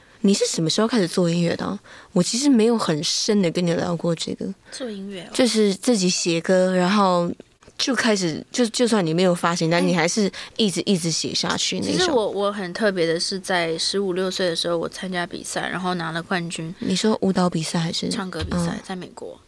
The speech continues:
Speaker 1: 嗯。
Speaker 2: 然后那一场冠军就是，呃，奖励就是出一张 demo。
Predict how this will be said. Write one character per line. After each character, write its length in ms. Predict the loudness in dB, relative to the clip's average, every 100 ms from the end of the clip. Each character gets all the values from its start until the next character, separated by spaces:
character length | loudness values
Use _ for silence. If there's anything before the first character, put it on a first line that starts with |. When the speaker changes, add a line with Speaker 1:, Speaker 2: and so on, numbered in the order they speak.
| -2
Speaker 1:
嗯。 200 | 0 2
Speaker 2:
然 120 | 2
后 80 | 2
那 180 | 2 0
一 20 |
场 240 | -2 -4
冠 220 | -2 -2
军 160 | -2 -4
就 140 | -4
是， 260 | -4 -6 -8 _ _
呃， 280 | -8 -6 -8
奖 300 | -6 -6 -4
励 160 | -6 -4
就 140 | -6
是 220 | -8 -8
出 280 | -8 -8 -8 -10
一 100 | -14
张 320 | -8 -8 -8 -12
demo。 320 | -12 -12